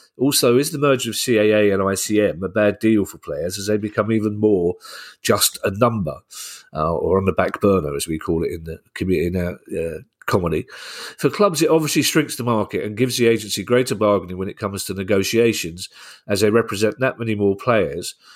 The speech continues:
And can use high-profile players as bargaining chips for negotiations with lesser players. Now, there are, there are two sides to that. I once had, early in my career, I was represented by a super agent at the time who was brilliant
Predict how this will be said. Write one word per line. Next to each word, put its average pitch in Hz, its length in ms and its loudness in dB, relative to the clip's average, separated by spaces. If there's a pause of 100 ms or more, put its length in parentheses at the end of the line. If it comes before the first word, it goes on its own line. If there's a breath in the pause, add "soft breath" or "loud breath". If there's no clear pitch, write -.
(200 soft breath)
And 98 140 -12
can 135 280 0
use 113 480 2
high-profile 113 760 0
players 78 380 -8
as 104 80 -8
bargaining 104 500 0
chips - 300 -4
for - 120 -14
negotiations 95 920 -2 (540 soft breath)
with 110 180 0
lesser 131 260 2
players. 90 320 -4
Now, 120 120 -2
there 131 140 2
are, - 140 0
there 123 120 0
are 135 40 2
two 180 280 0
sides 90 320 0
to 85 60 -8
that. - 100 -8
I 113 100 0
once 127 300 0
had, 92 160 -2 (120)
early 113 260 4
in 92 60 0
my 90 160 -2
career, 87 460 -4 (100)
I 95 80 -6
was 98 200 -4
represented 92 500 -6
by 85 300 -4 (680 loud breath)
a - 100 -4
super 101 420 2
agent 87 300 -2
at 90 120 -6
the - 60 -12
time 85 440 -2 (140)
who 92 140 -2
was 87 240 -2 (260)
brilliant 107 420 0